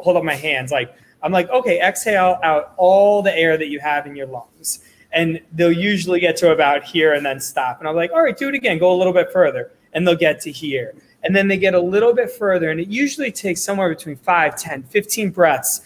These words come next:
And I wouldn't do it all in just one session, but over time to really get them to feel what a full exhale can feel like and to feel those ribs start to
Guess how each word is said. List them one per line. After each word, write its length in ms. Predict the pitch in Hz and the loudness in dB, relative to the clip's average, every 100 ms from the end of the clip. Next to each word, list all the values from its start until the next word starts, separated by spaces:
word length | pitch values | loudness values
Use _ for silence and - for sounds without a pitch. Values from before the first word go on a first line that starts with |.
| _ | _
And 100 | - | 0
I 40 | 208 | 2
wouldn't 300 | 247 269 196 | 2 -2 0
do 180 | 180 170 | 2 6
it 80 | |
all 240 | 156 151 147 | 6 6 4
in 80 | 143 | -2
just 220 | 135 - | -8 -8
one 180 | 139 127 | -12 -10
session, 500 | 127 120 - 202 214 | -12 -12 -10 -8 -2
but 240 | 202 185 - _ - | -2 -2 -10 _ 4
over 360 | 226 226 208 | 6 6 4
time 400 | 190 220 220 196 | 0 -2 -2 -2
to 160 | 180 175 | -2 -6
really 680 | 175 202 233 247 240 220 175 | -6 -6 -6 -2 -2 -2 -4
get 340 | - 170 170 | 0 0 0
them 200 | 160 135 - _ - | -6 -8 -14 _ -6
to 120 | - | -2
feel 380 | 180 - 220 277 | -2 -4 -2 2
what 140 | 262 214 | 4 4
a 100 | 190 | 2
full 240 | 208 196 | 2 4
exhale 420 | 151 151 190 190 | 4 0 2 2
can 180 | 185 185 | 0 -6
feel 320 | 185 214 208 | -6 -2 2
like 280 | 214 220 220 - _ | 4 4 0 -12 _
and 120 | 175 170 | -4 -2
to 120 | 180 | -2
feel 400 | - - 202 214 - | -4 -6 -2 -2 -2
those 300 | 208 190 135 | -2 -2 -2
ribs 400 | 143 170 165 170 | 0 2 2 0
start 380 | - - 180 185 | -4 2 2 2
to 200 | - 147 | -4 -10